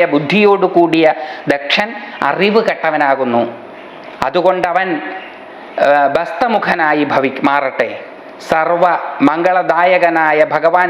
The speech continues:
ശ്രീപരമേശ്വരനെ അപമാനിച്ച ദക്ഷ പ്രജാപതിയെ, ഏ, ഏതൊക്കെ വിപ്രന്മാർ അനുകൂലിച്ചുവോ അവരൊക്കെയും ബ്രഹ്മതത്വം അറിയാത്തവരായി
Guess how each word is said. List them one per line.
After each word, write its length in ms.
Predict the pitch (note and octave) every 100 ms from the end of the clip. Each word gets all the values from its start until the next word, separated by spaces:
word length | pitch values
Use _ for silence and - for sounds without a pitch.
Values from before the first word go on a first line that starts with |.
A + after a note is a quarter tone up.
| E3
ശ്രീപരമേശ്വരനെ 960 | D#3 D#3+ F#3 E3+ E3+ E3 D#3+ D#3+ D3 D#3 D3
അപമാനിച്ച 540 | D3 D#3 E3+ F3 E3+ E3 C#3+
ദക്ഷ 200 | - G3 F3+ -
പ്രജാപതിയെ, 760 | D#3 D#3 F3 F#3+ F3+ D#3 D3 C3 A2+ - - - - - -
ഏ, 40 | C#3+ C#3 C#3 C3+ - C3 D3+ F3
ഏതൊക്കെ 400 | G3+ G#3+ G#3+ G#3+ F3+
വിപ്രന്മാർ 580 | F3 F#3 G3 F#3+ F#3 E3+ E3
അനുകൂലിച്ചുവോ 720 | F3+ F3+ F#3+ F#3+ F#3+ F#3 G#3 A3+ - - - C3+
അവരൊക്കെയും 720 | C#3+ D#3+ F3 F3 G#3 G3 F#3 E3+ C#3
ബ്രഹ്മതത്വം 680 | D3+ F3+ G3+ G#3 F#3+ F#3 E3 D3+
അറിയാത്തവരായി 920 | D#3+ F#3+ G3 F#3+ F3 E3 D3+ D3